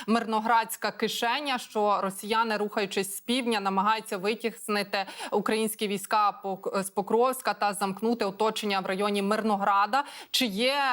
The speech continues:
е, у нас, на вашу думку, резерви, щоб зупинити прорив, скажімо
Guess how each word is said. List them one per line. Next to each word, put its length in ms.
е, 340
у 200
нас, 600
на 100
вашу 300
думку, 380
резерви, 580
щоб 280
зупинити 640
прорив, 640
скажімо 720